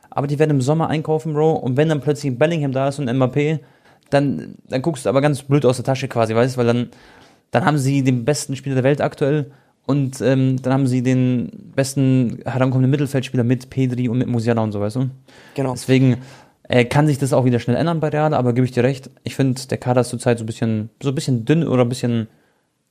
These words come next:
Speaker 1: ja, doch, der ist einfach ein bisschen klein gehalten.
Speaker 2: Sie können immer noch die, äh, was heißt Kurve? Jetzt haben die halt drei, vier Spiele schlecht ge-, gespielt.
Speaker 1: Ja.
Speaker 2: Bro, das Team hat die Champions League gewonnen, ne? Und f-, es wäre so typisch Real Madrid, dass sie jetzt in der Liga irgendwie Zweiter werden und hier alles ein bisschen fahren lassen,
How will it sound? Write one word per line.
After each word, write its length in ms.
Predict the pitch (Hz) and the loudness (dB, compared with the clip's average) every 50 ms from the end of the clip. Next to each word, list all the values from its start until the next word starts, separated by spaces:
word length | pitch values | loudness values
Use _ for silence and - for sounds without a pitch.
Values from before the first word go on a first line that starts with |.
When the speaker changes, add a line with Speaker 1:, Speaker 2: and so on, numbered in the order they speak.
| _ - | _ -6
Speaker 1:
ja, 220 | 117 131 127 110 | -2 -2 -2 -2
doch, 300 | 107 - 135 139 - - - | -2 -2 -2 -4 -4 -8 -6
der 160 | - - 139 | -2 0 0
ist 100 | 143 - | 0 0
einfach 200 | 160 156 151 143 | -2 0 0 -2
ein 40 | 127 | -4
bisschen 220 | 143 123 131 123 | -2 -4 -4 -4
klein 320 | - - 127 127 143 147 135 | -2 0 0 0 2 0 2
gehalten. 260 | 131 127 127 127 120 | 4 4 4 4 2
Speaker 2:
Sie 300 | 135 127 131 - 151 131 | 0 0 0 -2 -4 -4
können 380 | - - 147 147 147 156 147 - - | -2 2 2 4 4 2 0 -2 0
immer 180 | - 165 170 165 | 4 4 6 6
noch 160 | 151 139 127 | 4 4 0
die, 140 | - - 113 - - - - | 0 -6 -8 -8 -10 -12 -8
äh, 360 | - 123 120 117 117 113 - - - - - - - - - - - | -6 -4 -4 -4 -6 -8 -8 -10 -14 -18 -20 -16 -12 -10 -10 -10 -8
was 180 | 110 113 117 | -8 -8 -6
heißt 220 | - 120 - - - | -6 -6 -6 -6 -6
Kurve? 360 | - - 123 131 127 117 113 | -2 0 2 2 4 4 2
Jetzt 220 | 107 104 104 - | 2 0 -2 -4
haben 140 | - 117 113 | -4 -4 -2
die 160 | 110 110 110 | 0 -2 -2
halt 240 | 107 113 107 98 - | -2 -2 -4 -4 -4
drei, 140 | - 110 110 | -4 -4 -4
vier 100 | 110 110 | -4 -6
Spiele 260 | - - - 113 104 | -8 -4 -4 -4 -2
schlecht 300 | 101 - 87 87 - - | -2 -4 -6 -6 -8 -8
ge-, 340 | - 101 98 90 87 - - | -8 -8 -6 -6 -8 -8 -10
gespielt. 360 | - - - - - 113 110 - - - - - | -12 -14 -12 -8 -8 -8 -8 -8 -16 -20 -10 -4
Speaker 1:
Ja. 180 | 110 110 110 113 | 0 2 4 4
Speaker 2:
Bro, 120 | 127 135 | 4 4
das 260 | 127 127 120 - - | 2 2 0 0 -2
Team 160 | - - 135 131 | -2 -2 -2 0
hat 100 | 117 - | 0 -2
die 80 | 117 | -4
Champions 320 | 113 - 117 113 117 123 - | -4 -2 -2 -2 -4 -4 -6
League 100 | 104 - | -8 -8
gewonnen, 320 | - - 87 92 95 110 | -6 -6 -6 -6 -6 -6
ne? 180 | 120 127 151 160 - - - - - | -6 -6 -6 -6 -8 -14 -16 -8 -6
Und 240 | 113 117 - - - | -6 -4 -6 -8 -14
f-, 160 | - - - | -14 -10 -6
es 200 | - - 123 - 131 | -4 -4 -2 0 2
wäre 100 | 139 143 | 2 2
so 120 | 131 127 | 0 -2
typisch 400 | 123 - 185 160 151 143 - - | -4 -4 -4 -2 0 0 0 2
Real 160 | 123 120 120 | 2 2 2
Madrid, 420 | 120 120 113 - 151 165 160 - - - - - | 2 0 0 2 0 0 0 -4 -16 -20 -20 -16
dass 140 | - - 127 | -10 -6 -2
sie 60 | - | -2
jetzt 120 | 127 - - | -2 0 2
in 60 | 127 | 2
der 80 | 123 117 | 2 2
Liga 400 | 120 135 139 135 135 127 123 120 | 2 0 2 2 4 4 4 4
irgendwie 220 | 120 120 113 113 | 2 2 0 -2
Zweiter 400 | - - - 135 147 - 147 131 | -2 2 2 4 4 4 2 2
werden 340 | 127 123 123 123 123 123 120 | 4 4 4 2 2 0 -2
und 280 | 113 107 107 104 - | -2 -2 -4 -6 -8
hier 360 | - - - 131 117 110 82 73 | -12 -12 -8 -4 -2 0 0 0
alles 220 | 90 104 104 - | 0 -2 -4 -4
ein 20 | |
bisschen 220 | - 110 - 117 110 | -6 -8 -8 -10 -10
fahren 420 | - - 113 120 135 131 131 127 | -6 -2 0 2 2 2 2 2
lassen, 340 | 123 123 127 - - 131 | 0 0 -2 -2 -4 -10